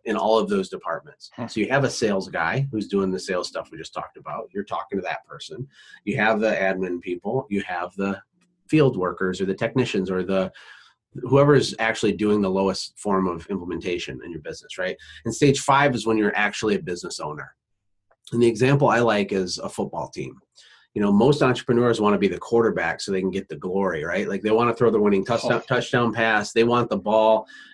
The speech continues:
Speaker 1: with no time on the clock to shoot the, and I totally get that. But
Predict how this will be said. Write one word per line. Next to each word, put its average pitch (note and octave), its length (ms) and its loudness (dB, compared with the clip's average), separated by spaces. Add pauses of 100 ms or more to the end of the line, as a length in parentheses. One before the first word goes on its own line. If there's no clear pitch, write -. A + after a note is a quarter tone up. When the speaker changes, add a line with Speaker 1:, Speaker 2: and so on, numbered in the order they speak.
Speaker 1:
with G#2+ 240 0
no A2+ 160 4
time A#2 260 2
on G#2+ 80 2
the G#2 60 -2
clock G#2+ 320 -2
to G#2 80 -8
shoot - 240 -6
the, F#2+ 120 -10 (140)
and B2 100 4
I B2+ 60 4
totally C#3 380 6
get D3 240 2
that. F2 280 -4 (560)
But E3 400 4